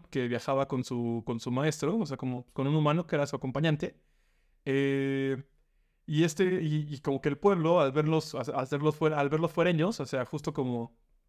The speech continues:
como Kiran y, y Carmine, pues, como que lo rechazan, ¿no? O sea, es como, pues, ¿ustedes quiénes son, no? O sea, como, ustedes váyanse. Entonces, pues, ellos se van muy tristes y se esconden en una cuevita, ¿no? Por ahí.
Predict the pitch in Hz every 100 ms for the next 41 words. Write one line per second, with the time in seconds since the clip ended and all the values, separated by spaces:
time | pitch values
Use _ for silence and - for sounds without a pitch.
0 | - 131 127 120 120 120 117 117 _ -
1 | 143 143 135 123 120 117 113 113 127 139
2 | 143 139 143 - _ _ _ _ 139 135
3 | 120 127 123 127 151 143 120 127 180 143
4 | 151 143 127 135 123 196 185 202 175 151
5 | 160 131 190 139 135 127 120 165 143 143
6 | 135 202 - _ _ _ _ 135 143 156
7 | 139 151 143 131 135 143 139 160 208 220
8 | 220 139 127 - 139 135 127 131 127 123
9 | 120 113 131 151 123 123